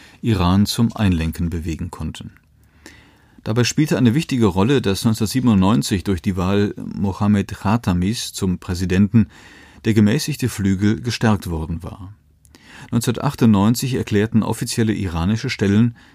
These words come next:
man wolle den Mordaufruf nicht weiter verfolgen. Im März zweitausendzwei wurde der Personenschutz für Rushdie aufgehoben.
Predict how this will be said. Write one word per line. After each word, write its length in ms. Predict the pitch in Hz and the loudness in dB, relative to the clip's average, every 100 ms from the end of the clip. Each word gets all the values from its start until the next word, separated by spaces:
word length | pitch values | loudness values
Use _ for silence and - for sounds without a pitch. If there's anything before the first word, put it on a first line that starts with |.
| _ _ | _ _
man 180 | - 101 | 0 2
wolle 200 | 95 107 | 2 2
den 180 | 117 110 | 2 4
Mordaufruf 720 | 92 90 - 92 - 110 104 | 4 0 -4 -6 -4 -4 -2
nicht 220 | 117 95 92 | -2 -2 -4
weiter 340 | 85 101 107 | -4 -4 -8
verfolgen. 640 | - 117 - 113 85 82 - _ _ _ _ _ _ - | -8 -8 -2 -2 -2 -4 -8 _ _ _ _ _ _ -18
Im 140 | - 98 | -4 0
März 280 | 92 117 - | 0 0 -2
zweitausendzwei 840 | 113 113 104 113 - 92 98 120 - | -2 0 0 0 2 2 4 2 -2
wurde 280 | 117 101 107 | -4 -2 -2
der 140 | 127 123 | -2 -2
Personenschutz 720 | 117 98 87 92 - 107 - | -2 0 2 2 2 -6 -6
für 180 | - 104 | -6 -6
Rushdie 460 | 87 85 - 113 | -4 -6 -4 -4
aufgehoben. 640 | 85 85 - 82 - - | -4 -8 -10 -10 -10 -16